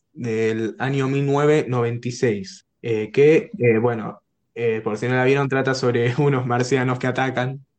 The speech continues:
<laughs> la Tierra, y nada, es una película un poco, eh, rara, ¿no? Eh, en, o sea, todas las películas de Tim son raras, pero rara en,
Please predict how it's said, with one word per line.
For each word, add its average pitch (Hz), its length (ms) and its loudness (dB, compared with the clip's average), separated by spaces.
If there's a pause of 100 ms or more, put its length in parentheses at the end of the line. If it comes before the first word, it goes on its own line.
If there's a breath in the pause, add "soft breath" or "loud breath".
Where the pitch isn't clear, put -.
(120)
<laughs> - 1300 -10
la 127 180 -2
Tierra, 139 580 2 (320)
y 113 380 -2 (220)
nada, 151 200 0
es 151 100 -2
una 175 100 4
película 170 340 4
un 113 160 -4
poco, 123 680 0 (340)
eh, 117 240 0
rara, 131 580 -2 (380)
¿no? 139 200 0
Eh, 113 400 0
en, 120 340 -4
o 131 100 -6
sea, 123 180 -2
todas 170 140 0
las 131 80 0
películas 127 260 2
de 120 100 0
Tim 127 180 0
son 120 200 -4
raras, 123 360 0
pero 120 180 2
rara 135 400 0
en, 113 320 -4